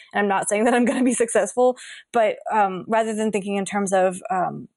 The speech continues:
geographic realignment or anything like that, is I think what we need is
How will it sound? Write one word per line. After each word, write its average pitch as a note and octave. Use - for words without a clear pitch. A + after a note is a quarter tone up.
geographic A3
realignment G3+
or F#3
anything F#3+
like F#3+
that, E3+
is F#3
I A3+
think D4+
what E4+
we A3
need F#3+
is G3